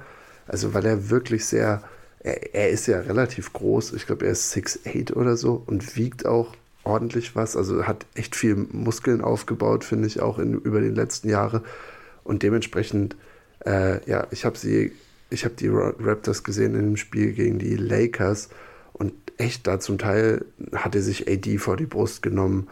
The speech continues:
hat sich LeBron vor die Brust genommen, wurde auch von A D ein paar Mal mies abgeräumt, aber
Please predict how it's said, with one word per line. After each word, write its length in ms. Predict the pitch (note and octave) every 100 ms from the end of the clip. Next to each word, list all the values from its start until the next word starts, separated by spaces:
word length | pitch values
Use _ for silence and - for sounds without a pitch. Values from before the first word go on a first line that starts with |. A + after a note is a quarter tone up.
| - -
hat 160 | - -
sich 160 | G2+
LeBron 400 | G2+ F#2 G2+ G2+
vor 140 | G#2 -
die 60 |
Brust 260 | - G2+ -
genommen, 240 | - G2
wurde 160 | G2 F#2+
auch 100 | G#2+
von 180 | - G2
A 120 | G2+
D 120 | G2+
ein 120 | G#2+
paar 160 | G#2 G#2
Mal 160 | G#2 G#2+
mies 260 | G#2+ A2
abgeräumt, 580 | - - A#2 A2 G#2+ G#2 - - -
aber 380 | G#2 G2 F#2+